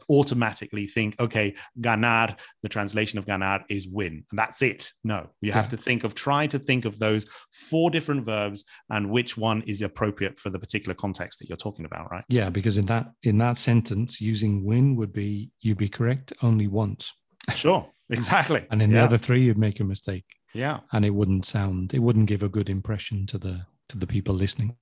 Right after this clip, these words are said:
Speaker 1: Yeah, yeah. It's just,
Speaker 2: Mm-hmm.
Speaker 1: it, in general, it's kind of, as soon as you use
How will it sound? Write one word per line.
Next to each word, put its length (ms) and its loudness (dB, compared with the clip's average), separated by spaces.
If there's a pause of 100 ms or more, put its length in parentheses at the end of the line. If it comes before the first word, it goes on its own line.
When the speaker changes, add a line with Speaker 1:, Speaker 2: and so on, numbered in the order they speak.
(240)
Speaker 1:
Yeah, 280 -2 (280)
yeah. 220 -2
It's 140 -4
just, 240 0
Speaker 2:
Mm-hmm. 160 -2
Speaker 1:
it, 140 -2
in 80 2
general, 340 4
it's 140 -2
kind 220 -2
of, 160 -4
as 100 2
soon 160 4
as 140 2
you 100 6
use 500 2